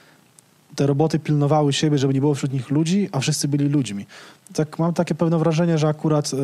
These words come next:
e, w tej książce to było nawiązanie trochę do komunizmu naszego,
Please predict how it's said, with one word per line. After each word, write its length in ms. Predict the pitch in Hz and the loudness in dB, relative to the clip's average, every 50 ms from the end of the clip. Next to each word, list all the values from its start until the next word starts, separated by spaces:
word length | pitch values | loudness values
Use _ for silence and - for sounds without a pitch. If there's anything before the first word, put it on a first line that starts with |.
| 135 131 135 | -2 -2 -2
e, 40 | |
w 80 | 131 - | -4 -4
tej 160 | - 151 156 | -2 -2 -2
książce 360 | 151 - - 160 151 - 151 | 0 0 -2 -2 -2 -2 -4
to 100 | 139 - | -6 -4
było 120 | 135 139 143 | -2 -2 0
nawiązanie 400 | 139 139 139 139 131 151 147 143 | 0 0 0 0 0 0 0 0
trochę 220 | 139 147 139 135 | 0 0 0 0
do 100 | 135 143 | -2 -2
komunizmu 560 | 139 - 147 139 147 165 202 220 180 156 151 | -2 -2 0 0 0 0 0 0 0 0 0
naszego, 440 | 143 139 131 - 139 131 120 139 147 | 0 0 -2 -2 -2 -2 -2 -2 -4